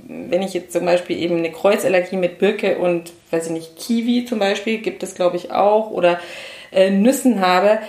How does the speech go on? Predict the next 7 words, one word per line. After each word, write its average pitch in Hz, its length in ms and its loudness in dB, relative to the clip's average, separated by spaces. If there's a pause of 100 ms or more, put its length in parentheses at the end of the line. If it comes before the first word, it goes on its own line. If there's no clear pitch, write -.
(160)
dann 190 300 -4 (160)
natürlich 202 500 -4
diese 202 220 -6
Lebensmittel 196 580 -6
am - 180 -4
Anfang 185 460 -2
meiden. 170 640 0